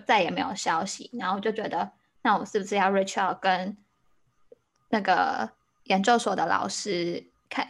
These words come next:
给他看我的 portfolio，或者是问学长姐有没有 connection。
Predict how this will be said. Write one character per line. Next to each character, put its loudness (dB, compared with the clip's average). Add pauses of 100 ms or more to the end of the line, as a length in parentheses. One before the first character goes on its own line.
(120)
给 0
他 2
看 0
我 -2
的 -4
portfolio， -2
或 -2
者 -4
是 -4
问 0
学 -2
长 -2
姐 -2
有 -4
没 -2
有 -8
connection。 -6